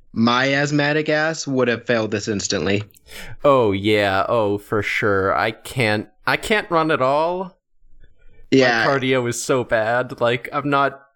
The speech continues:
Speaker 2: I'm not in bad shape or anything. I just, I just can't cardio. It's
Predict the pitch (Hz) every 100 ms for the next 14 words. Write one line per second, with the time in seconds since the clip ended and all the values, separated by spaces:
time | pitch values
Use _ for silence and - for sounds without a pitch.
0 | - 135 139 131 107 104 110 104 - -
1 | 185 262 120 107 104 107 110 123 143 127
2 | 113 123 107 - _ - 135 131 120 -
3 | 139 120 - - 110 110 98 98 104 127
4 | 131 - -